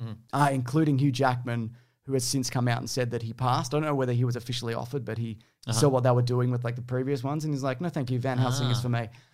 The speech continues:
Speaker 2: Um,
Speaker 1: <laughs>
Speaker 2: was
Speaker 1: Are you gonna do something different? And they're like, "Mm, haven't decided yet."
Speaker 2: <laughs>
Speaker 1: Are you gonna do something different than bad movies? Mm, I'm not sure yet.
Speaker 2: Well, thinking
Speaker 1: Oh, I
Speaker 2: about it.
Speaker 1: passed then.
Speaker 2: Yeah.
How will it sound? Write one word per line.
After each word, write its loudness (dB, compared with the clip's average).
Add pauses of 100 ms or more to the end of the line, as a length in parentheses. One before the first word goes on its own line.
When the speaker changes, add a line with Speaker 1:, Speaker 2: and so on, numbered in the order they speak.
(120)
Speaker 2:
Um, 8 (120)
Speaker 1:
<laughs> -20
Speaker 2:
was 10
Speaker 1:
Are 8
you 6
gonna 4
do 0
something 0
different? -4
And -4
they're 2
like, 2
"Mm, -4
haven't -2
decided 2
yet." -2
Speaker 2:
<laughs> 6
Speaker 1:
Are 4
you 4
gonna 4
do 4
something 2
different -2
than 0
bad 6
movies? 2
Mm, -18
I'm -4
not -4
sure 2
yet. 4
Speaker 2:
Well, -6
thinking -2
Speaker 1:
Oh, 4
I 6
Speaker 2:
about 4
it. 2
Speaker 1:
passed 4
then. -4 (400)
Speaker 2:
Yeah. 4